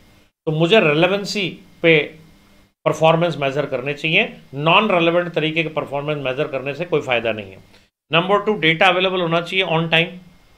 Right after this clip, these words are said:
मतलब ट्वेंटी फ़ोर बाय सेवन कलेक्ट हो और फिर उसके बाद उपलब्ध हो जाए। तीसरा, data की quality हाई standard की होनी चाहिए, accurate और reliable, ताकि हमारे decision गलत नहीं जाए। और चौथा,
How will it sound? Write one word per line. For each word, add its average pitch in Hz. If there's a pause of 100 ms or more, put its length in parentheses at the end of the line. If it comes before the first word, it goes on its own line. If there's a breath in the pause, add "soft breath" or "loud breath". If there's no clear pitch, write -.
मतलब 180
ट्वेंटी 156
फ़ोर 151
बाय 147
सेवन 147
कलेक्ट 160
हो 165
और 160
फिर 147
उसके 139
बाद 127
उपलब्ध 139
हो 139
जाए। 131 (400 soft breath)
तीसरा, 185
data 165
की 185
quality 170
हाई 160
standard 156
की 156
होनी 143
चाहिए, 165
accurate 156
और 135
reliable, 120
ताकि 127
हमारे 151
decision 143 (320 loud breath)
गलत 147
नहीं 139
जाए। 113
और 123
चौथा, 170